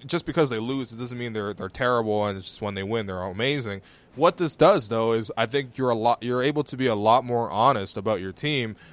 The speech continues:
and you get to learn a lot more when you, uh, lose some of these games and get out-schemed and get beat by some legitimately good teams with some very, very smart coaches and very talented players.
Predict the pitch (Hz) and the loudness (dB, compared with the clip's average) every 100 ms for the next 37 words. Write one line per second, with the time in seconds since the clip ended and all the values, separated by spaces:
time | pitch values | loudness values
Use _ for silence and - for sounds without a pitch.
0 | - 117 127 123 110 131 180 180 117 101 | -10 0 0 2 4 6 8 6 2 0
1 | 104 98 95 98 98 - _ 117 110 107 | -4 -4 -4 -4 -6 -14 _ -6 -6 -4
2 | 107 107 101 104 120 _ - 98 92 110 | -4 -2 -2 -4 -8 _ -4 -2 -2 2
3 | 135 - 117 101 98 107 104 101 104 110 | 2 0 -4 -4 -6 -6 -6 -6 -4 -2
4 | 98 107 - 107 107 104 101 - - - | 0 -2 -4 -6 -6 -6 -10 -14 -20 -20
5 | _ _ 110 104 123 - 127 135 - _ | _ _ -4 0 -2 0 -2 -2 -10 _
6 | 120 117 117 131 107 107 113 127 123 123 | 0 0 2 -2 -4 -6 -4 -2 -2 -2
7 | 123 117 135 127 - - 131 143 135 110 | -4 -4 -2 -4 -4 -4 -2 -2 -4 -6
8 | 104 - 104 92 113 127 120 120 - 107 | -6 -4 -6 2 2 4 2 0 -2 -4
9 | 104 135 131 - 127 - - - 104 98 | -2 0 2 2 -2 -4 -14 -12 -8 0
10 | 117 117 - 110 107 107 - 214 135 135 | 2 2 2 0 0 -2 2 4 4 0